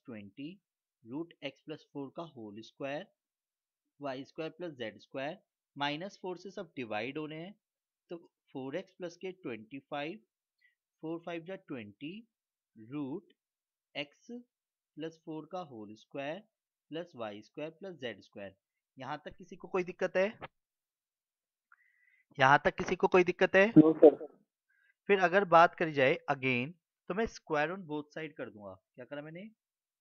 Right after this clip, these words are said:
Speaker 1: Square on both side। तो फ़ोर एक्स प्लस ट्वेंटी फ़ाइव का होल स्क्वायर,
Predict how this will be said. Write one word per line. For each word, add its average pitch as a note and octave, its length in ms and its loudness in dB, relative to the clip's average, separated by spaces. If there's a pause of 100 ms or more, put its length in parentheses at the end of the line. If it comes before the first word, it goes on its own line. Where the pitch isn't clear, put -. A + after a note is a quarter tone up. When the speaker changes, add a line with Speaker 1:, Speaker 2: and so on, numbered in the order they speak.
(140)
Speaker 1:
Square C#3+ 400 -10
on G3 180 -14
both C3+ 360 -8
side। G2 320 -16 (720)
तो E3 60 -14 (140)
फ़ोर C#3+ 260 -10
एक्स G3+ 180 -14
प्लस G#3 300 -16
ट्वेंटी C#3+ 360 -12
फ़ाइव E3 360 -12
का G3 80 -14 (180)
होल G#2+ 280 -16
स्क्वायर, B2+ 540 -12